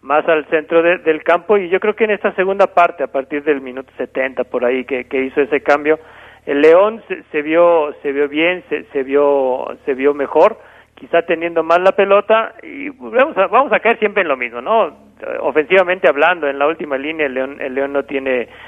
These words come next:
no tiene poder, pero creo que yo con ese movimiento sí Ambriz pudo tener mayor presencia en el campo. Lo que sí no entendí es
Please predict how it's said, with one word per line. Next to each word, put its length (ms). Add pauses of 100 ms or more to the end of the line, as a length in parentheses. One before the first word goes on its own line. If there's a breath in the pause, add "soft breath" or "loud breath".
(140)
no 180
tiene 240
poder, 460
pero 260
creo 240
que 140
yo 160
con 140
ese 180
movimiento 640 (440 loud breath)
sí 140
Ambriz 300 (160)
pudo 240
tener 400
mayor 400
presencia 400
en 60
el 100
campo. 260
Lo 180
que 140
sí 140
no 80
entendí 320
es 140